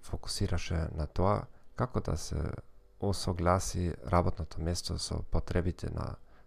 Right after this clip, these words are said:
човечкото тело. Типични проблеми беа дизајнот на столови и маси и упатствата,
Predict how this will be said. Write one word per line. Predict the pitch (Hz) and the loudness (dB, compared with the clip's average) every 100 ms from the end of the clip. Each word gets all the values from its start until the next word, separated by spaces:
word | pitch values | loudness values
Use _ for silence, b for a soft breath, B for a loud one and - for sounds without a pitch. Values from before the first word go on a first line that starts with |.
| - | -10
човечкото | - 87 85 - 80 - | 0 2 2 0 -4 -4
тело. | - 67 - - - - | -2 -4 -4 -14 -20 -6
Типични | - 117 - - 87 | -2 2 2 0 -6
проблеми | - 92 85 85 - - - - | 2 2 4 0 -4 -8 -12 -4
беа | 85 78 78 - | 2 2 2 -2
дизајнот | 82 85 85 85 76 - | -2 2 4 4 0 -4
на | 78 71 - - - | -8 -8 -10 -16 -10
столови | - - - 85 90 90 80 | -4 -4 2 4 6 6 2
и | 78 - - - | -2 -4 -6 -4
маси | 80 82 - 87 - - - | 0 0 0 -4 -8 -14 -4
и | 92 87 80 104 - - - - | 0 2 2 -2 -10 -18 -12 -8
упатствата, | - - 90 - - - | 0 4 4 4 2 2